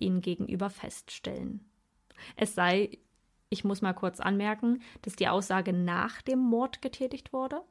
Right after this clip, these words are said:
nicht verwerflich gewesen, dass der Schulleiter des Gymnasiums die Lehrerin darum gebeten habe, sich um Gero zu kümmern. Schulen und Lehrkräfte seien im Rahmen des Bildungsauftrags verpflichtet, sich auch um sogenannte schwierige Schüler zu kümmern.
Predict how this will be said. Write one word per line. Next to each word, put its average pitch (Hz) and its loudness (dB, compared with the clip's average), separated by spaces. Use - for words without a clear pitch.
nicht 240 4
verwerflich 202 2
gewesen, 170 -2
dass - -2
der 185 0
Schulleiter 262 2
des 240 -4
Gymnasiums 196 0
die 196 -2
Lehrerin 196 2
darum 190 2
gebeten 208 2
habe, 220 0
sich - 0
um 208 2
Gero 202 -2
zu 202 -10
kümmern. 202 2
Schulen 285 0
und 277 0
Lehrkräfte 208 0
seien 190 2
im 185 2
Rahmen 190 2
des 190 -4
Bildungsauftrags 202 2
verpflichtet, 226 0
sich 208 0
auch 190 2
um 190 2
sogenannte 180 0
schwierige - -6
Schüler - -10
zu - -14
kümmern. - -12